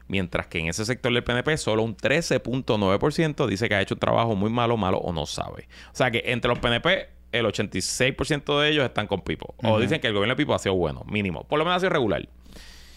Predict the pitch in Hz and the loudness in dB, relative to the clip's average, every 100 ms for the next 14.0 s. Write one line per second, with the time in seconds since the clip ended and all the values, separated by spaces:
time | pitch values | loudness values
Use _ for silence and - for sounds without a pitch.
0 | - - - - - - - - - - | -20 -20 -20 -20 -20 -20 -20 -20 -10 -4
1 | 85 - 82 78 80 76 78 85 110 110 | -4 -2 -4 -2 -2 0 0 0 0 2
2 | 147 117 - 101 - 101 92 87 - 135 | 2 0 0 0 -2 -2 0 0 2 2
3 | 180 214 180 113 90 85 80 82 113 131 | 4 4 4 2 0 0 0 0 0 2
4 | 143 104 92 - - - 98 87 82 78 | 2 2 0 -4 -4 -2 0 2 0 -2
5 | 87 113 117 104 117 92 82 85 92 - | -4 -2 0 0 0 0 0 0 -2 -2
6 | 104 101 87 90 101 - - 90 85 80 | 0 0 2 2 0 -4 -10 -6 -4 -4
7 | - 92 120 127 95 101 139 113 104 87 | -4 -4 0 0 2 0 0 0 -2 0
8 | 104 113 95 107 123 127 127 101 95 82 | 0 0 0 2 0 0 0 0 -2 -4
9 | - 95 - - 117 95 98 98 95 - | -4 -2 0 0 0 0 0 0 -2 -2
10 | 90 90 110 147 - 131 - 139 107 117 | 0 2 0 0 0 0 0 0 -2 0
11 | 127 110 104 101 - - - - - - | -2 0 -2 -2 -10 -16 -20 -20 -20 -20
12 | - - - - - 85 90 113 113 120 | -20 -20 -20 -6 -4 -2 -2 -2 0 0
13 | 107 101 110 92 87 78 80 78 - 143 | 2 2 2 0 0 0 0 -2 -4 -10